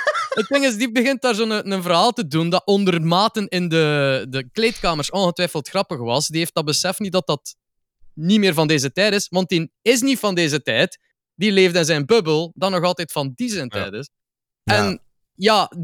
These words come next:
Speaker 1: iedereen die naar dat programma kijkt, zit mee in die bubbel met dat besef van. Dus ik snap wel dat er daar zoiets is van, "Bah, niet zo serieus nemen. Er was niet verkrachting, want er was geen penetratie en dergelijke." En dat is van, ja, f-,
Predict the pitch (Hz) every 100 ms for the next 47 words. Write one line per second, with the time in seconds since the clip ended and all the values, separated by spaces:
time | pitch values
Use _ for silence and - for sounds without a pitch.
0 | - _ 226 202 208 190 156 156 175 160
1 | 151 147 214 214 165 165 - - _ _
2 | _ _ 131 175 - 170 175 165 151 147
3 | 143 220 196 160 147 - 151 135 - 143
4 | - 190 160 - _ - 147 - 208 208
5 | 208 185 175 160 165 143 151 143 165 175
6 | 143 117 _ 131 120 120 127 127 139 -
7 | 147 135 123 143 139 156 160 156 - _
8 | _ 135 131 135 147 156 - - - 147
9 | 139 139 135 131 - 123 123 110 151 165
10 | 165 170 156 151 147 151 147 143 135 147
11 | 151 156 147 131 -